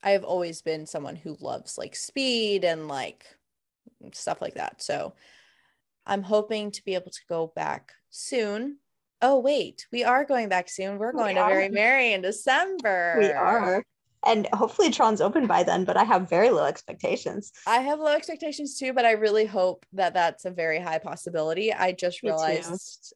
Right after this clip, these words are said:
Speaker 1: I completely forgot. So that was a great little thing. I literally talked about it earlier. That was a great little realization I just came to. So that's cute. So this will be my first Very Merry.
Speaker 2: And it will
Speaker 1: And
Speaker 2: also be my first.
Speaker 1: Okay, I was like, "Angie, I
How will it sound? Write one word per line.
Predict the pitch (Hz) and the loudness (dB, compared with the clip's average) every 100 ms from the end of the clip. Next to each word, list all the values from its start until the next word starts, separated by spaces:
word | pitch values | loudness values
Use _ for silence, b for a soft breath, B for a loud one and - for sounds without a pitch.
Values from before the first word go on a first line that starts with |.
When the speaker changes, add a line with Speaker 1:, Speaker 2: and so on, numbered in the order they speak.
| - | -2
Speaker 1:
I | 185 196 190 190 190 | 2 2 0 -4 -6
completely | 214 202 185 185 | -8 -4 -2 -2
forgot. | 240 262 170 147 - | -4 -2 -2 -2 -4
So | - 202 190 | -2 0 0
that | 185 208 | 0 -2
was | 220 | -4
a | |
great | 214 185 - | -2 -2 0
little | 202 190 185 190 202 - | 0 2 2 0 -4 -6
thing. | 196 - | -6 0
I | 208 | 2
literally | 208 208 220 | 2 2 0
talked | 220 214 | -2 -6
about | 196 180 | -4 -2
it | |
earlier. | 190 226 170 170 208 b b b - | 0 0 0 0 -2 b b b -6
That | 440 | -4
was | 403 | -4
a | - | -4
great | 392 381 - _ - | -4 -4 -8 _ -12
little | 349 349 349 | -10 -8 -8
realization | - 349 - 330 349 381 269 | -6 -4 -4 -4 -4 -4 -4
I | - | -6
just | - - | -8 -14
came | - - | -14 -14
to. | - - | -12 -12
So | - 143 | -8 -4
that's | 294 - | -4 -6
cute. | - 185 190 | -8 -6 -6
So | - 214 208 208 214 b b b - | 0 4 4 4 0 b b b 0
this | 220 233 | 0 2
will | 285 | -2
be | 262 | -2
my | 233 214 226 - | 0 0 -2 -2
first | 208 220 208 | -2 -2 -2
Very | 196 185 | -2 -2
Merry. | 185 170 156 151 160 180 170 _ _ _ _ _ _ _ _ _ _ _ _ - - - | -2 -2 -2 -4 -6 -8 -14 _ _ _ _ _ _ _ _ _ _ _ _ -16 -12 -6
Speaker 2:
And | 185 190 | 0 2
it | |
will | 180 | 0
Speaker 1:
And | 185 | 0
Speaker 2:
also | 175 - | -4 0
be | 196 | 0
my | 185 - | 0 -2
first. | - 208 208 - | -6 -10 -8 0
Speaker 1:
Okay, | 202 214 | 2 4
I | 170 | 2
was | 185 | 2
like, | 196 196 | -2 -4
"Angie, | 202 202 | -8 -6
I | 190 | -8